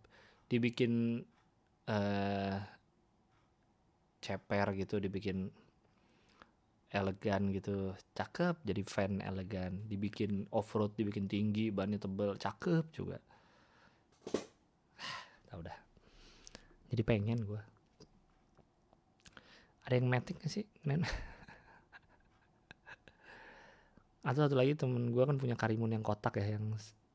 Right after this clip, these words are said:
eh, generasi pertama. Menurut gua tuh generasi pertama Karimun yang paling bagus sih dibanding Karimun Wagon.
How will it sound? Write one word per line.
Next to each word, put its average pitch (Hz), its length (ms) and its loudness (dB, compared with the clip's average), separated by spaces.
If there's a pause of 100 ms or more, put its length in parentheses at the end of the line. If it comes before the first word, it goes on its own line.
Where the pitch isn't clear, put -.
(600)
eh, 101 420 2
generasi 95 400 -2
pertama. 101 300 0
Menurut 104 180 2
gua 110 80 4
tuh 147 80 0
generasi 104 320 0
pertama 101 320 0
Karimun 110 380 0
yang 113 80 -2
paling 98 180 0
bagus 98 320 0
sih 110 80 -2
dibanding 92 320 2
Karimun 92 320 -2
Wagon. 117 480 0